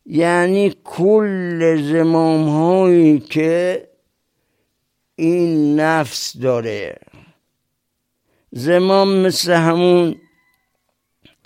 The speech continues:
اسبداری که زمام اون اسب رو به دست می‌گیره یا قاطر رو به دست می‌گیره. خب، این نفس هم بالاخره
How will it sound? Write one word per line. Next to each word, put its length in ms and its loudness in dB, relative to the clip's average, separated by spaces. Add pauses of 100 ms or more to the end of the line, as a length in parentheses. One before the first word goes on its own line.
(420)
اسبداری 1120 -2
که 560 -2 (600)
زمام 920 -2
اون 360 -6 (140)
اسب 360 -8
رو 140 -10
به 140 -12
دست 380 -14
می‌گیره 500 -10
یا 160 -6
قاطر 440 -6
رو 200 -6
به 200 -8
دست 300 -10
می‌گیره. 520 -12 (1900)
خب، 440 -2 (140)
این 440 0
نفس 500 -2
هم 560 2 (960)
بالاخره 1120 2